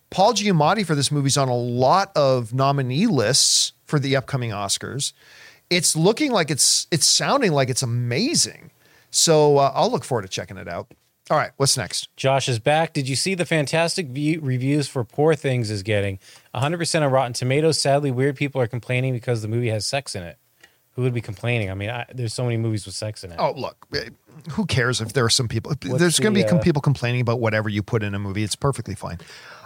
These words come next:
Speaker 1: Um, yeah, we were talking about that at the beginning of the show. Like, like, it,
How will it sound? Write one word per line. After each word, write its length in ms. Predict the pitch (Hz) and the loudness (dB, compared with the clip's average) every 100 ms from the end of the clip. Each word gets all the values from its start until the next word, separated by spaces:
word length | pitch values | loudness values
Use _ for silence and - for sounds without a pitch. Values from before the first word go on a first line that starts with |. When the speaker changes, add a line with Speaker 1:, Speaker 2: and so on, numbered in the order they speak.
| _ | _
Speaker 1:
Um, 460 | 170 170 170 160 - _ _ _ _ _ _ | 4 4 4 0 -4 _ _ _ _ _ _
yeah, 180 | 185 220 | 2 4
we 60 | 208 | 6
were 100 | 190 | 6
talking 220 | 220 233 | 4 2
about 140 | 233 | 2
that 120 | 180 196 | 4 2
at 60 | |
the 80 | 175 | 2
beginning 220 | 156 190 | 2 4
of 60 | 180 | 4
the 40 | |
show. 260 | 139 160 240 | 2 4 4
Like, 240 | 147 143 | 4 2
like, 240 | 165 160 - | 2 0 2
it, 140 | 151 | 0